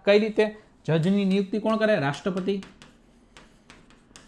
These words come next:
ભલે કોલેજિયમ છે, એ કોલેજિયમ એમને રેકમેન્ડેશન ને બધું કરે છે, પણ નિયુક્તિ અંતે કોણ કરે છે? રાષ્ટ્રપતિ કરે છે.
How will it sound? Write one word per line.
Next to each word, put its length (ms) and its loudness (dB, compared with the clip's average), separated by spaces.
ભલે 180 4
કોલેજિયમ 680 2
છે, 480 0
એ 80 -10
કોલેજિયમ 500 2
એમને 180 -2
રેકમેન્ડેશન 520 -4
ને 60 -4
બધું 240 0
કરે 220 4
છે, 160 -6
પણ 180 -8
નિયુક્તિ 420 0
અંતે 580 -2
કોણ 120 0
કરે 160 2
છે? 140 -4
રાષ્ટ્રપતિ 640 -4
કરે 240 0
છે. 140 -20